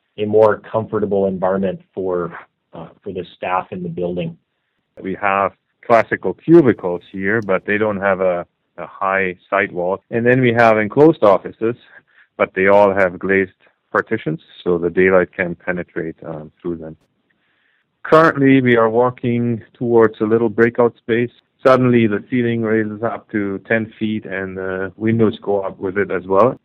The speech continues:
Speaker 2: You have, um, a two hundred seventy degree view towards the plant site. So it's for people that are working here, they know they can meet and see the whole activity on the industrial plant.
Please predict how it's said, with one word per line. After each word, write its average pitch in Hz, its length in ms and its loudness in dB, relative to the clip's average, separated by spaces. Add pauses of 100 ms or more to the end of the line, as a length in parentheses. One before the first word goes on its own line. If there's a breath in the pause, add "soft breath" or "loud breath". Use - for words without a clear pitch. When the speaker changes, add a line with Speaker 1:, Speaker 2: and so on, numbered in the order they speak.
(280)
Speaker 2:
You 90 160 -6
have, 98 320 -2 (200)
um, 90 480 -8 (240)
a 98 60 -8
two 143 220 -2
hundred 123 400 0
seventy 117 440 -2
degree 98 640 -4 (160)
view 110 560 0
towards 98 340 -2
the - 80 -12
plant 101 380 -4
site. 156 220 -6 (220)
So 117 200 2
it's 123 180 -4 (240)
for 104 140 -4
people 120 340 -4
that 95 140 0
are 92 100 0
working 104 380 -4
here, 104 240 -4
they 95 100 -6
know 98 240 -2
they 92 140 -4
can 95 240 -4
meet 101 220 -6 (120)
and 98 160 -8
see 95 140 -8
the 87 120 -8
whole 95 380 -6
activity 87 500 -10
on 87 160 -6
the 87 60 -6
industrial 92 480 -6
plant. 135 340 -4